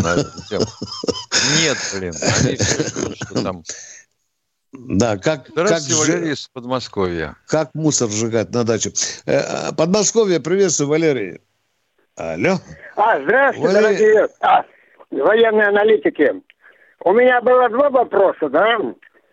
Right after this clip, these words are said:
Speaker 3: Ну, первый, с моей точки зрения, я хотел спросить вас об неэффекти-, неэффективности нашего Министерства обороны, а возглавляемого бывшим министром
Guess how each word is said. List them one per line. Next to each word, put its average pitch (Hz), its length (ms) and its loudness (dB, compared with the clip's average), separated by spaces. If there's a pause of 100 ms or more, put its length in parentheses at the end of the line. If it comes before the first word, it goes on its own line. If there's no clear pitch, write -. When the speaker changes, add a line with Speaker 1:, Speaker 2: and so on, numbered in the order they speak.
(160)
Speaker 3:
Ну, 269 260 4
первый, 254 420 4
с - 40 -10
моей 240 260 2
точки 233 320 0
зрения, 226 380 4
я 214 80 4
хотел 214 340 2
спросить 214 380 0 (160)
вас 202 180 0
об 190 200 2
неэффекти-, 208 1040 2
неэффективности 226 1040 2
нашего 202 500 2
Министерства 196 680 2
обороны, 233 600 4 (720)
а 202 160 2
возглавляемого 220 840 4
бывшим 214 500 0 (200)
министром 214 840 2